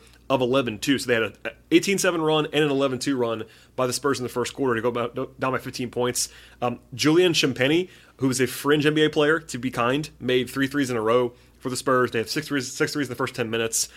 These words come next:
And, um, yeah, there's, there's that. The Hawks get back, get back within nine briefly at the end of the first quarter. Um, the Hawks, though, rotationally, I'll just mention this now,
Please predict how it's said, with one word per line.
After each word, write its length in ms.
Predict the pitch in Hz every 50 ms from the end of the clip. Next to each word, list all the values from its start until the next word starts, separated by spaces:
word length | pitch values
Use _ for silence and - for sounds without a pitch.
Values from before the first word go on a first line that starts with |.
| - - - - - _ -
And, 240 | 123 120 120 120 120
um, 320 | 113 113 110 110 110 - - _ _ _ _ -
yeah, 160 | 131 107 92 - - _ -
there's, 260 | 117 113 - - -
there's 220 | - - 107 92
that. 180 | - - - - _ - - - _ - -
The 60 | 123
Hawks 160 | 151 180 -
get 140 | - 185 139
back, 280 | 156 143 - 123 - -
get 100 | 131 135
back 120 | 131 143 131
within 220 | 135 127 120 110
nine 420 | 110 107 110 117 127 139 151 147 -
briefly 480 | - 131 139 139 143 160 160 160 156 - _ _ _ _ -
at 80 | 131
the 60 | 147 147
end 100 | 147 143
of 60 | 131
the 40 | -
first 180 | 151 139 -
quarter. 380 | - - 151 147 147 147 143 - - - - - - -
Um, 240 | 123 120 117 113 -
the 80 | 120
Hawks, 160 | 131 170 160
though, 220 | - 160 147 135 123
rotationally, 540 | 131 147 143 - 214 247 - - 151 143 135
I'll 100 | 131 127
just 180 | 127 - -
mention 220 | 139 135 - 131 120
this 140 | 113 -
now, 420 | - 147 147 139 123 113 110 107